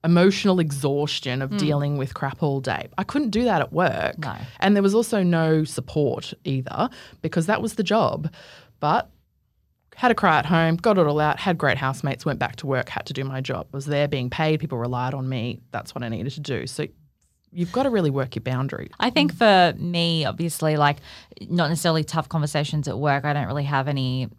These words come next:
Speaker 3: emotions at work because I was, I guess, trained in a male-dominated industry where I was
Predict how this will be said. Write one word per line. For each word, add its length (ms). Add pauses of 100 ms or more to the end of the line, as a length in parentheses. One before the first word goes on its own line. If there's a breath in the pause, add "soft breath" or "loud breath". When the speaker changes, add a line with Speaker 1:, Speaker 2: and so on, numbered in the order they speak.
(240)
Speaker 3:
emotions 680
at 100
work 220
because 280
I 140
was, 460 (380 loud breath)
I 100
guess, 300
trained 720
in 180
a 260
male-dominated 1300
industry 640
where 220
I 160
was 280